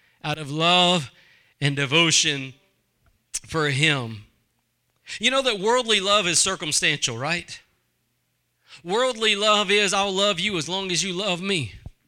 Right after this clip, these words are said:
I'll treat you good as long as you treat me good. I won't talk about you so long as you don't talk about me. I'll, I'll do this for you so long as you do that for me." Worldly love is circumstantial.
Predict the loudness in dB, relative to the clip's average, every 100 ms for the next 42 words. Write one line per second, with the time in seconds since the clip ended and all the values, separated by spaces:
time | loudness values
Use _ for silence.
0 | _ _ _ _ _ -20 _ _ _ _
1 | _ _ -18 -10 -8 -4 -2 0 0 0
2 | -4 -2 0 2 2 0 -2 -2 0 0
3 | 0 0 -2 0 0 0 2 0 0 -6
4 | -10 -20 _ _ -20 -2 0 2 -2 -2
5 | 0 0 0 0 4 4 2 -2 -4 -4
6 | -4 -2 -2 -2 -4 -6 -8 -4 -2 -2
7 | -2 -6 -6 -12 _ _ -18 -4 0 2
8 | 0 -4 -2 0 0 2 2 2 0 0
9 | 0 0 -2 -2 -2 -2 -2 -2 -2 0
10 | -2 -2 0 6 6 4 -8 _ _ _
11 | _ -10 -2 0 0 -2 -4 0 2 4
12 | 4 4 2 2 0 0 0 4 4 4
13 | 0 -4